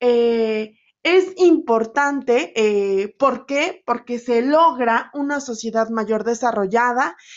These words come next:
y plenamente más competitiva, ¿cierto? Para esto, quiero que sepas que, em, vamos a conocer también el concepto de las competencias. Bien,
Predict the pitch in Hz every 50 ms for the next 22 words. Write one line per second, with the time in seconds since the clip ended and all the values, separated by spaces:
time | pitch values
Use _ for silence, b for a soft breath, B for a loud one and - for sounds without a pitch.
0 | B B - 294 - - 330 330 339 339 349 339 302 302 294 277 277 262 254 254
1 | 254 254 - - 247 226 220 214 208 202 196 - 208 180 _ 285 311 320 311 247
2 | - - _ _ _ _ _ _ _ _ _ _ - - 247 233 233 226 226 226
3 | 254 302 359 359 B B B B B B B _ _ _ 339 370 392 370 330 277
4 | 214 202 196 190 190 190 190 - _ 202 214 277 330 B B B B B B -
5 | 339 349 403 370 - 320 277 - - 240 226 214 - - 208 214 220 220 - b
6 | b b b b _ _ _ 294 285 262 226 - - - _ _ _ _ _ _
7 | - 247 247 247 240 240 233 233 226 226 226 220 220 220 220 220 226 226 - 226
8 | _ - _ _ _ _ 294 381 403 427 480 480 - 330 269 - - 254 226 214
9 | 214 220 - 277 294 294 - 294 262 247 247 254 262 262 262 - 233 214 214 214
10 | - 247 240 247 _ 277 269 262 262 269 277 277 285 311 330 320 - _ _ -
11 | 330 339 349 339 320 320 320 269 226 226 226 226 208 196 196 196 - - - -
12 | - - - _ _ b b b b b b _ - 349 320 262 214 185 B